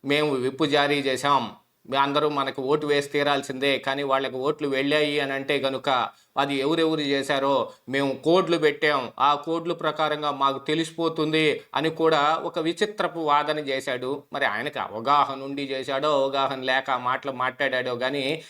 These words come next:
యాక్చువల్గా అయితే ఆయన మీద సభాపరమైన హక్కులు కానీ చర్యలు కానీ తీసుకోవాలి. అలాంటి చర్యలు ఏమీ చేపట్టలేదు.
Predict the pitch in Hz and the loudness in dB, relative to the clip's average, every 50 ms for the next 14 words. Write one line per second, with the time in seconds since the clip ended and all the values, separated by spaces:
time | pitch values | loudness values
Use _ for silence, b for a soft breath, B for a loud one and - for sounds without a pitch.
0 | B B - 139 147 147 - 156 151 143 147 135 135 135 175 180 156 143 139 135 | B B -2 -2 0 2 0 0 2 2 2 2 2 2 0 0 0 0 0 -2
1 | 131 131 135 143 156 151 135 127 131 143 147 b b b b - - 143 139 143 | -4 -6 -4 -4 -4 -2 0 0 0 -2 -4 b b b b -6 0 0 0 2
2 | 165 160 156 156 156 147 135 135 139 139 139 151 135 110 123 120 123 - 143 139 | 4 2 2 2 0 -2 -4 -4 -6 -4 -4 -4 -4 -6 -6 -10 -6 -4 -4 -2
3 | 135 131 131 135 156 175 170 - 131 120 139 151 147 143 139 139 143 160 147 147 | -2 -2 -2 -2 -2 -6 -4 -2 -2 0 2 2 2 2 2 0 -2 -2 -4 -4
4 | 151 147 - 170 156 147 147 143 131 117 104 - - - 123 131 135 135 135 147 | -4 -4 0 0 2 4 4 2 2 0 -6 -6 -4 -2 0 0 0 -2 -4 -6
5 | 143 - 127 113 135 147 165 156 120 127 151 165 156 - - 135 139 143 - 139 | -6 -4 -6 -4 -2 -2 0 2 0 0 0 -2 -4 0 0 0 0 2 0 -2
6 | 127 - - 135 127 120 120 117 113 123 135 143 139 | -2 -2 -4 -6 -2 -2 -2 -2 -2 -4 -6 -6 -6